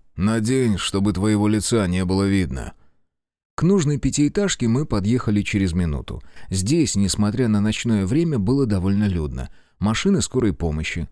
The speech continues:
два черных «Соболя», чуть в стороне наряд Д П С. Видимо, без шума не обошлось.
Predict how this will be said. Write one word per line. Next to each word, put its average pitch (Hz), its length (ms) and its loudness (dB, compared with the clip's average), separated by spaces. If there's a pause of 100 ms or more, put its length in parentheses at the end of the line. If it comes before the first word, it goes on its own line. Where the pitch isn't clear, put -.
два 110 260 0
черных 92 420 0
«Соболя», 135 460 0
чуть 190 300 -4
в - 40 -8
стороне 104 460 0
наряд 98 400 0
Д 87 100 0
П 64 280 -6
С. - 120 -8 (300)
Видимо, 156 400 2
без 156 180 2
шума 123 360 0
не 117 140 2
обошлось. 95 640 -2